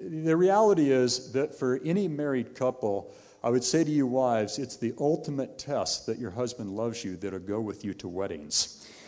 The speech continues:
I manifest at weddings. I start looking at the time like crazy. You know, "Gosh, when are we gonna get out of here?"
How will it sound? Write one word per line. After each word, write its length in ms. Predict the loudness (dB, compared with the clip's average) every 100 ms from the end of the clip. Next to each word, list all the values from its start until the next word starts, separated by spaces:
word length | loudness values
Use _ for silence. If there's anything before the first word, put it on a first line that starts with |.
| -20 -6 6
I 160 | 6
manifest 760 | 8 6 6 6 4 2 2 -4
at 160 | -2
weddings. 440 | 0 0 -2 -6 -6
I 60 |
start 380 | -4 0 0 2
looking 300 | 2 4 2
at 140 | 2
the 40 | 2
time 480 | 4 6 6 4 2
like 200 | -2 2
crazy. 560 | 8 10 10 6 2
You 60 | 0
know, 120 | 0
"Gosh, 440 | 4 6 6 4 4
when 160 | 4
are 40 | 6
we 100 | 4
gonna 200 | 4 2
get 160 | 0
out 200 | 4 4
of 100 | 2
here?" 180 | 0